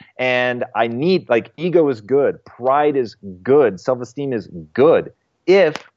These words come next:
you build it around the right thing. But if you build it around something like being smart, being talented, being right, it's gonna be corrosive. You're gonna piss other people off. You're gonna turn people off. You're not gonna have the open mind that you need to actually get better. But if you can flip it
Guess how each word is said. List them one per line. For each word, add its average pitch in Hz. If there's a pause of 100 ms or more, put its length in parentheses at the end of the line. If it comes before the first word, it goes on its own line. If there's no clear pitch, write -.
(140)
you 127
build 123
it 117
around 110
the 98
right 95
thing. 78
But 92
if 107
you 127
build 175
it 165
around 107
something 101
like 92
being 101
smart, 104 (260)
being 104
talented, 101
being 98
right, 101 (300)
it's 117
gonna 135
be 123
corrosive. 117
You're 120
gonna 113
piss 131
other 127
people 117
off. 117
You're 113
gonna 107
turn 131
people 117
off. 113
You're 107
not 123
gonna 127
have 120
the 117
open 113
mind 110
that 101
you 98
need 110
to 110 (100)
actually 131
get 90
better. 87 (420)
But 135
if 131
you 139
can 117
flip -
it 101